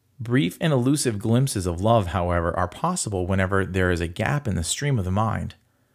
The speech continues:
The negative side of a relationship is, of course, more easily recognizable as dysfunction than the positive one. And it is also easier to recognize the source of negativity in your partner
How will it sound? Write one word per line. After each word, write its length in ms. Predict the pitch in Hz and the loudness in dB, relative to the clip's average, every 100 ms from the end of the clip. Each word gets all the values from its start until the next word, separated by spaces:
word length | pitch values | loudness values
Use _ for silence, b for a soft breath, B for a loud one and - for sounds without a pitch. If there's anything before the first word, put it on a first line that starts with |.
| _ _ _ _ _ _ _ _ _ _ | _ _ _ _ _ _ _ _ _ _
The 100 | - | 0
negative 380 | 120 151 190 180 | 2 4 2 2
side 240 | - 165 160 | 2 2 2
of 80 | |
a 80 | 135 | 0
relationship 640 | 110 110 123 123 110 101 - | 0 0 0 0 -2 -2 -2
is, 340 | 120 113 90 - | 0 2 0 -4
of 160 | 87 | -10
course, 440 | - 87 90 82 - B B B B B | -4 0 2 0 -6 B B B B B
more 300 | 117 135 170 - | 4 4 4 0
easily 420 | 151 147 123 104 | 0 2 2 2
recognizable 800 | 104 113 107 113 147 147 92 90 | 2 0 0 0 0 0 0 0
as 100 | 104 | 0
dysfunction 760 | 101 - 147 151 139 90 85 | -4 -2 -2 0 0 -2 -2
than 140 | 90 87 | -2 -2
the 60 | |
positive 540 | 90 - 156 156 95 85 | -2 0 0 0 -2 -4
one. 280 | - - - _ _ _ _ _ _ _ - | -8 -8 -12 _ _ _ _ _ _ _ -2
And 140 | 127 | 0
it 140 | 123 107 | 2 2
is 120 | 98 | 0
also 460 | - 143 196 226 185 | 0 0 0 -2 -2
easier 360 | 151 160 151 | -4 -2 0
to 80 | 131 | 0
recognize 640 | 113 135 139 123 104 92 | 0 0 -2 0 2 2
the 80 | 92 | -2
source 340 | 90 - 147 139 | -4 -4 -4 -2
of 80 | |
negativity 600 | 110 107 95 - 175 127 - | 0 0 0 -2 -2 -2 -2
in 200 | 104 95 | 0 0
your 220 | 101 135 | 0 -2
partner 640 | - 147 147 104 90 - | -2 0 0 0 -2 -6